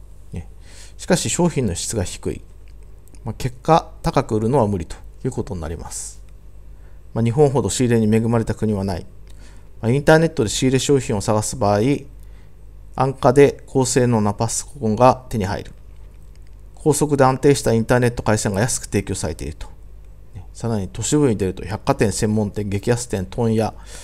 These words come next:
あらゆる店が揃っている。そして、注文した商品がきちんと検品されて、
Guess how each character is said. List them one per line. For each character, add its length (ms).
あ 100
ら 120
ゆ 60
る 60
店 200
が 80
揃 180
っ 20
て 140
い 80
る。 80
そ 140
し 80
て、 340
注 160
文 140
し 60
た 100
商 160
品 140
が 100
き 100
ち 100
ん 60
と 80
検 260
品 120
さ 140
れ 60
て、 300